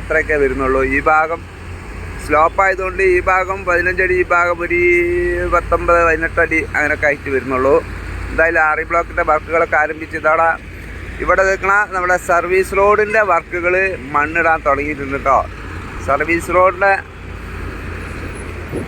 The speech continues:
ഈ ഭാഗത്ത് ആർ ഇ ബ്ലോക്ക് ആണെങ്കിൽ ഈ ഭാഗത്ത് കോൺക്രീറ്റ് വാളാട്ടോ വരുന്നത്. കണ്ടോ, കോൺക്രീറ്റ് വാൾ ഒന്ന് കഴിഞ്ഞ്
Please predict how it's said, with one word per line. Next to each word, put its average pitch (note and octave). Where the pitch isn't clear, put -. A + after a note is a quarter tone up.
ഈ G3+
ഭാഗത്ത് A3
ആർ F#3+
ഇ -
ബ്ലോക്ക് G#3
ആണെങ്കിൽ G3+
ഈ -
ഭാഗത്ത് F#3
കോൺക്രീറ്റ് D#3+
വാളാട്ടോ D#3+
വരുന്നത്. E3
കണ്ടോ, C3+
കോൺക്രീറ്റ് F3+
വാൾ G#3
ഒന്ന് G3
കഴിഞ്ഞ് F#3